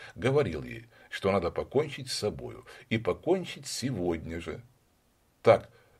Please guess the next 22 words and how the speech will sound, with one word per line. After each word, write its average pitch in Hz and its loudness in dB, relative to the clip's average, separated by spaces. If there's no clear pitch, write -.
статочное 76 6
ли 80 -6
дело 113 0
при 123 10
таком 120 6
намерении 95 2
пугаться 101 6
ей 87 -2
каких-нибудь 110 -4
мошенников? 67 -6
Ноги 180 8
её 160 4
меж 131 2
тем 185 2
начинало 127 0
сильно 131 -2
знобить 101 -4
от 104 6
продолжительного 117 0
стояния 110 2
на 87 -2
льду 85 -6